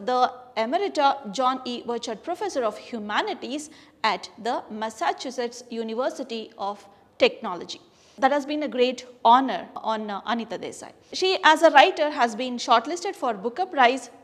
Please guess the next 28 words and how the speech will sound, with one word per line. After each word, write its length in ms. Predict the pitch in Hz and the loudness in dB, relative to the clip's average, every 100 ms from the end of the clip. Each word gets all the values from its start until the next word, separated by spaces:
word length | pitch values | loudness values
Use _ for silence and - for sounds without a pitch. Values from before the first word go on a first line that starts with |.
| - | -20
thrice, 640 | - 233 190 - - - - _ - _ | -4 -2 -2 -4 -14 -18 -20 _ -20 _
though 220 | - 254 233 | 2 4 4
she 120 | 247 | -2
did 140 | 240 | -6
not 300 | 240 233 - | -4 -6 -6
win 240 | 202 202 190 | -10 -10 -8
one. 180 | 214 392 - _ - - _ - | -10 -12 -20 _ -20 -20 _ -4
She 140 | - | 0
is 360 | 427 370 302 - - | 0 0 -4 -8 -6
on 160 | 262 | -2
the 240 | 254 262 254 | 0 2 2
advisory 680 | 220 208 214 214 294 392 | 2 4 2 2 -2 -2
board 320 | 277 254 262 233 - | -2 4 4 2 -2
of 280 | 208 220 220 - | 4 4 4 -6
this 180 | 220 208 | -10 -2
Lalit 380 | 233 262 330 | 0 2 -2
Kala 220 | - 240 - | -6 -6 -4
Academy 520 | 202 208 226 302 262 - | -6 -4 -2 -4 -6 -8
and 240 | 214 208 - | -8 -8 -4
also 540 | 220 330 - 349 269 - | -4 -4 -6 -6 -4 -2
a 180 | 277 370 - | -2 -4 -14
fellow 580 | - - 349 311 214 233 - | -2 4 6 4 -2 -4 -4
of 240 | 202 202 | -4 -4
the 180 | 220 302 - | -6 -6 -8
Royal 440 | 214 247 302 349 - | -4 -2 -2 -4 -10
Society 680 | - 226 226 214 214 208 - | -10 -8 -6 -6 -8 -14 -10
of 180 | 202 - - | -10 -10 -8
Literature 560 | 214 214 262 320 262 | -6 -6 -8 -6 -6